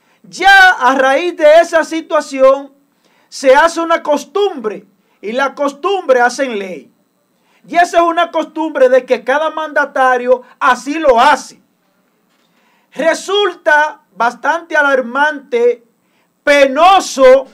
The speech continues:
preocupante y delicado que el presidente Danilo Medina Sánchez, que fue un presidente elegido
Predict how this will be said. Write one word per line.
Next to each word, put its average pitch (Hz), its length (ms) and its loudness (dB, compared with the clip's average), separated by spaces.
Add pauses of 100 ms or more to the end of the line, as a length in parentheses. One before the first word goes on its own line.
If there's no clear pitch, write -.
(760)
preocupante 339 1400 4
y 302 100 -4
delicado 277 1120 2 (1000)
que 320 340 4
el 330 140 0
presidente 302 1400 0 (540)
Danilo 320 720 2
Medina 349 440 0
Sánchez, 285 960 -2 (360)
que 330 220 4
fue 285 280 2
un 381 100 -6
presidente 330 920 2
elegido 311 800 0